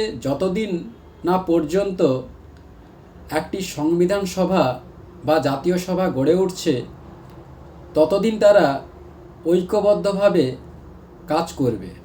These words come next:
এরপরে যদি বলা যায় যে এর গুরুত্ব, এর গুরুত্ব কী? যে এই শপথ গ্রহণ অনুষ্ঠান বা নীতির মাধ্যমে ফ্রান্সের জনগণের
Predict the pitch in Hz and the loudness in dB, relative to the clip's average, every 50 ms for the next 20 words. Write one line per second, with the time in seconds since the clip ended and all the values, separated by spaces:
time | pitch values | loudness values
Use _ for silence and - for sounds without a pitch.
0 | - - - - - - - - - - - - - - - - - - - - | -20 -20 -20 -20 -20 -20 -20 -20 -20 -20 -20 -20 -20 -20 -20 -20 -20 -20 -20 -20
1 | - - - - - - - - - - - - - - - - - - - - | -20 -20 -20 -20 -20 -20 -20 -20 -20 -20 -20 -20 -20 -20 -20 -20 -20 -18 -10 -6
2 | 196 208 208 196 208 214 214 208 214 208 - 208 180 165 160 170 180 185 190 196 | -4 -2 -2 0 0 0 0 0 -2 -4 -4 -2 0 2 2 2 2 2 2 2
3 | 160 131 127 123 - - - - - - - - - - - - - - - - | 2 2 0 -4 -8 -14 -20 -20 -20 -20 -20 -20 -20 -20 -20 -20 -20 -20 -20 -20
4 | - - - 131 143 175 175 151 127 139 160 175 175 170 - - - 117 95 90 | -20 -20 -8 -2 0 2 2 2 2 2 4 4 4 2 0 -6 -12 -10 -10 -12
5 | - - - - - - - - - - - - - - 135 135 147 180 190 202 | -14 -20 -20 -20 -20 -20 -20 -20 -20 -20 -20 -20 -10 -6 -6 -4 -2 -2 -2 -4
6 | 202 - 226 202 190 208 220 240 339 349 349 - - - - - - - - - | -4 -4 -4 -4 -4 -4 -6 -6 -6 -8 -8 -14 -20 -20 -20 -20 -20 -20 -20 -16
7 | - 131 147 196 202 196 196 208 233 247 233 - - 175 160 - 202 202 180 185 | -10 -4 -2 0 2 2 4 4 2 2 2 -2 -2 -2 -2 0 -2 -2 -2 -2
8 | 196 202 202 220 202 190 170 175 185 175 - - 208 196 175 170 151 156 165 160 | -4 -2 -2 -2 -2 0 0 0 -2 -4 -6 -4 -2 -2 0 0 0 0 0 2
9 | 156 160 160 - 190 185 180 170 151 151 135 135 175 190 190 180 147 127 120 - | 2 2 0 -2 -2 -2 0 0 0 0 0 0 0 0 2 2 2 0 0 -6
10 | - - - - - - - - - - - - _ _ - - - 165 175 185 | -12 -18 -20 -20 -20 -20 -20 -20 -20 -20 -20 -20 _ _ -20 -12 -6 -4 -2 -2
11 | 180 - 220 202 - 143 147 147 160 170 175 180 190 190 185 170 147 131 | -2 -2 -2 -2 0 2 2 2 4 2 2 2 2 2 4 2 2 0